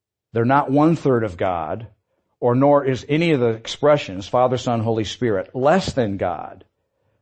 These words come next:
or a diminished in his attributes. In this sense, the, the Holy Spirit is no less capable than the Father or the Son. He is fully God. Thirdly, the,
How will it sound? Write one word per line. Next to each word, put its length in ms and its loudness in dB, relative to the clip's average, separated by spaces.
or 200 2
a 60 2
diminished 580 0
in 180 0
his 200 0
attributes. 920 -2
In 100 -2
this 160 0
sense, 320 -4
the, 120 -2
the 120 2
Holy 320 2
Spirit 640 0
is 200 -2
no 240 6
less 340 2
capable 760 0
than 220 -2
the 80 -2
Father 680 -2
or 280 2
the 120 -6
Son. 760 -6
He 180 -2
is 140 -4
fully 360 0
God. 480 -4
Thirdly, 600 0
the, 100 -8